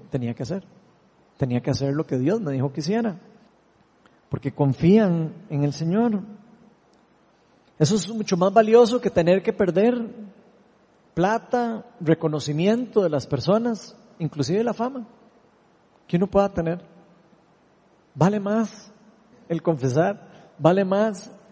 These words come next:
el arrepentimiento que todas las otras cosas que yo pueda perder. Por eso los que confiamos en el Señor y nos dejamos guiar por el Espíritu Santo,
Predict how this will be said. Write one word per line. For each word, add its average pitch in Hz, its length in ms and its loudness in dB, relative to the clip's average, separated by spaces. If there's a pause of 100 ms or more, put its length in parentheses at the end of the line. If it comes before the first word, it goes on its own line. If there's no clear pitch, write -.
(720)
el 151 100 2
arrepentimiento 147 880 -2 (540)
que 156 120 0
todas 165 300 0
las 165 140 0
otras 170 260 -2
cosas 165 280 -2
que 156 100 -6
yo 147 120 -4
pueda 175 260 -6
perder. 196 420 -2 (2000)
Por 160 140 6
eso 190 160 6
los 233 140 4
que 202 140 -6
confiamos 233 560 4
en 254 120 0
el 240 100 0
Señor 202 400 0
y 185 60 -2
nos 160 120 0
dejamos 165 300 0
guiar 196 220 0
por 208 120 -2
el 196 60 0
Espíritu 190 400 -2
Santo, 175 520 0